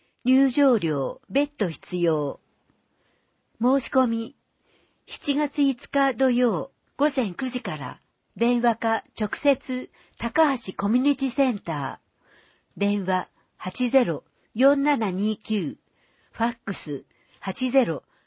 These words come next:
ゼロゼロ六八。八、太極舞教室。時、八月九月の毎週火曜日、午前十一時から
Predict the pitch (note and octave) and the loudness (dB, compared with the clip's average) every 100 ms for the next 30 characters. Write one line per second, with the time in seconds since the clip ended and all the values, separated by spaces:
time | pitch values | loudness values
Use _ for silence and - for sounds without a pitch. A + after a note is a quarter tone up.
0 | _ F#3+ G#3 C#4+ D#4 C#4+ F#3+ E3+ E3 A3 | _ 0 2 4 4 2 2 0 -2 -2
1 | G#3+ G3 - B2+ - _ _ _ _ _ | -2 -8 -12 -12 -16 _ _ _ _ _
2 | _ _ _ _ _ _ _ _ _ _ | _ _ _ _ _ _ _ _ _ _
3 | _ _ _ - G#3 - A#3+ A#3+ - _ | _ _ _ -4 -2 0 -2 -2 -4 _
4 | _ _ _ _ _ - D4 D4+ E4 - | _ _ _ _ _ 0 0 2 -2 0
5 | D4+ D4 D4 - D4 C#4 B3 - - F3 | 2 2 0 0 2 2 0 -6 -8 -8
6 | C3 _ _ _ _ _ _ _ _ _ | -8 _ _ _ _ _ _ _ _ _
7 | _ _ _ _ _ - F#3+ G#3+ G#3+ - | _ _ _ _ _ -2 -2 -2 -4 -6
8 | _ _ _ _ _ _ _ - G#3 C#4+ | _ _ _ _ _ _ _ -10 -4 0
9 | D4+ C#4+ C#4 C#4 D#4 D4+ C#4 G#3 F3 C#3+ | 0 -2 -4 -4 -2 0 -2 -4 -4 -4
10 | - G#3 C#4 C4+ D4 C#4+ C4+ C4+ C4 B3+ | -4 0 0 0 -2 0 0 0 2 2
11 | F#3 D3+ C#3+ - _ _ _ _ - C#4+ | 2 -2 -6 -10 _ _ _ _ -2 0
12 | D4 C4+ G3+ B3+ C4+ C4 - A#3+ A3+ F#3 | 2 0 0 0 0 0 -4 -6 -4 -4
13 | D#3 C#3+ | -4 -6